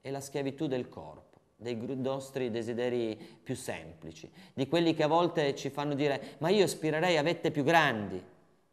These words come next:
eppure mi limito a bazzicare in mezzo alla polvere." E di fronte a questo Gesù risponde con la parola di Dio: "Non di solo pane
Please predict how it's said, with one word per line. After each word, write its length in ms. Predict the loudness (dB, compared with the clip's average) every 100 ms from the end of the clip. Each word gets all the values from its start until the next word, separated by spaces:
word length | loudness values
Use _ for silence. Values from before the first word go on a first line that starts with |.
| _
eppure 360 | -18 -6 -2 -2
mi 120 | -2
limito 800 | -2 -2 -4 -4 -6 -8 -16 _ -8
a 720 | -4 -2 -2 -4 -4 -8 -12 -16
bazzicare 840 | -10 -10 -8 -2 2 2 2 -6 -10
in 100 | -8
mezzo 240 | -8 -6
alla 120 | -8 -4
polvere." 580 | -4 -4 -6 -14 -20 _ _ _ _ _
E 80 | -6
di 80 | -4
fronte 300 | -4 -6 -6
a 40 |
questo 480 | -2 -2 -4 -12 -16
Gesù 260 | -10 -4 -2
risponde 500 | -2 -4 -8 -6 -4
con 120 | -4
la 80 | -6
parola 240 | -4 -4
di 160 | -4 -8
Dio: 260 | -10 -12 -14 -20 _ -10
"Non 320 | -6 -4 -4
di 140 | -6
solo 320 | -6 -4 -4
pane 480 | -4 -6 -6 -10 -12